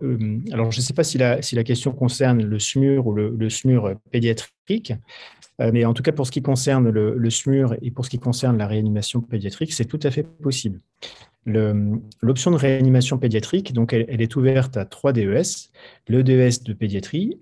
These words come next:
le D E S de médecine intensive réanimation et le D E S d'anesthésie réanimation. Donc, euh, sur le papier, c'est tout à fait possible.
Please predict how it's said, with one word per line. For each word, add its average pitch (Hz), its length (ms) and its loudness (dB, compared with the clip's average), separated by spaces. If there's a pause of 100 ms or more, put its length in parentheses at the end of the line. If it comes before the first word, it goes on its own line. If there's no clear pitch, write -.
le 123 220 2
D 131 180 4
E 127 120 6
S 127 120 2
de 107 120 -2
médecine 107 300 0
intensive 113 480 -2
réanimation 98 680 -6 (240)
et 139 120 2
le 127 120 2
D 110 140 2
E 110 120 2
S 127 180 0
d'anesthésie 110 680 0
réanimation. 110 600 -2 (520)
Donc, 98 360 -8
euh, 95 240 -8 (460)
sur - 200 -2
le 123 100 4
papier, 127 280 2
c'est 120 120 -4
tout 131 160 -8
à 123 80 0
fait 113 140 -4
possible. 143 640 -2